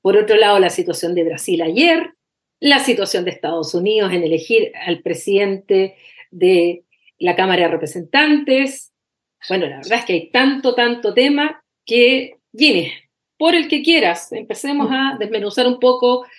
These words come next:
lo que ha sido esta semana, eh, política,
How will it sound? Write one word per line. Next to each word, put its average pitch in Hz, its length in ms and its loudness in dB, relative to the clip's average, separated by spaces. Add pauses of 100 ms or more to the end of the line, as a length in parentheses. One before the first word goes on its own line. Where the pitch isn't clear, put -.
(160)
lo 208 140 -4
que 220 60 0
ha - 20 -8
sido 233 160 2
esta 233 160 -4
semana, 208 580 -4 (480)
eh, - 420 -2
política, 208 920 -2